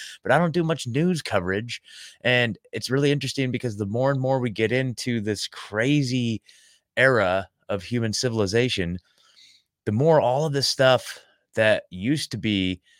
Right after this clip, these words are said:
considered debunked conspiracy theory is coming true. So what do we call that? We call it rebunked, right? Going from debunked to rebunked. That was the whole premise of the show.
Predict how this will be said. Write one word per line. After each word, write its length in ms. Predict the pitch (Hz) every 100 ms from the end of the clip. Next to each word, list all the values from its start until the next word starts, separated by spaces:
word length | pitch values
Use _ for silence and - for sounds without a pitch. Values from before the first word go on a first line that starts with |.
| _ _ _ _ _ -
considered 580 | 110 - 104 98 78
debunked 520 | 107 117 107 110 95 -
conspiracy 600 | 95 - 151 147 110 90
theory 460 | 92 85 95 117
is 120 | 95
coming 360 | - - 95 107
true. 580 | - 120 185 196 170 170 _ _ _ _ _
So 520 | - 143 127 120 117 113
what 140 | 123
do 60 | 160
we 80 |
call 240 | 151 135 98
that? 200 | 69 -
We 100 | 95
call 200 | 110 107
it 140 | -
rebunked, 480 | 113 104 80 69 -
right? 160 | 87 101
Going 220 | 104 98
from 160 | 98
debunked 460 | 87 113 104 110 104
to 100 | 95
rebunked. 440 | 92 104 80 76
That 100 | 113
was 100 | 143
the 60 | 156
whole 140 | 160
premise 400 | 139 - 147 147
of 60 | 131
the 80 | 113
show. 380 | - 135 95